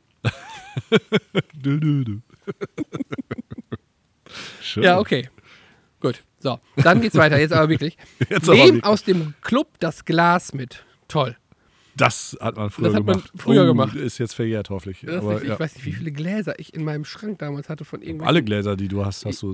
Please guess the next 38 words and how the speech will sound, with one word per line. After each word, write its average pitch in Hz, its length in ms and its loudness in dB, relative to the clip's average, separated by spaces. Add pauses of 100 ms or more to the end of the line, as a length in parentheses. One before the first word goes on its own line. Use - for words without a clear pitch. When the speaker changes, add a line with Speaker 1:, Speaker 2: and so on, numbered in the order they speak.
Speaker 1:
irgendwo, 98 360 -12
oder? 131 120 -8 (180)
Speaker 2:
Ja, 160 200 -10
wahrscheinlich 147 360 -14
schon. 135 220 -16 (120)
Und 135 120 -12
dann 135 180 -16 (200)
frage 147 220 -12
ich 139 40 -10
mich, 139 120 -6 (100)
ja, 135 60 -16 (500)
das, 143 100 -16 (640)
wozu? 196 400 2 (1500)
Speaker 1:
Um 95 80 -6
raus 92 200 -6
zu - 80 -14
trinken. - 300 -8 (240)
Speaker 2:
Ja, 170 220 0
was 147 140 -6
habe 175 100 -4
ich, - 80 -14
glaube 160 140 -6
ich, 160 40 -4
nie 156 60 -6
gemacht. 151 260 -6
Ich - 60 -14
habe 135 120 -12
es - 40 -12
einfach - 120 -14
nur 139 140 -6
in 135 60 -8
meinen 131 480 -8
Schrank 143 260 -12
gestellt. - 200 -4
Speaker 1:
Einfach 110 120 -4
nur 98 180 -6
haben. 98 420 -6 (180)
Speaker 2:
Ja, 139 180 -6